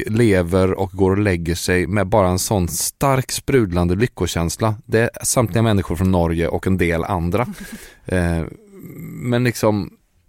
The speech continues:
Speaker 1: ligger det något i det? Alltså, kan det vara så att man föds och bara,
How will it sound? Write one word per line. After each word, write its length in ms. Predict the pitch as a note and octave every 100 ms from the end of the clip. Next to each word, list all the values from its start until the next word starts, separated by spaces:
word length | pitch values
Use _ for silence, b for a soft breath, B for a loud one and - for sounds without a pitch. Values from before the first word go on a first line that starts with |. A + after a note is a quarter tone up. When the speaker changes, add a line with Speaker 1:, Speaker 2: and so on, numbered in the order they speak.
| -
Speaker 1:
ligger 480 | G#2 A#2+ E3 F3+ C4
det 80 | B3+
något 300 | A#2+ - -
i 20 |
det? 260 | E2 D2+ -
Alltså, 220 | - B2 C3+
kan 200 | C#3 G3
det 60 |
vara 120 | D3+ G#2+
så 120 | F#2
att 100 | F2+
man 140 | G2+
föds 600 | - - C#3+ D#3 C#3 -
och 100 | A#2
bara, 320 | A#2 F#2+ F#2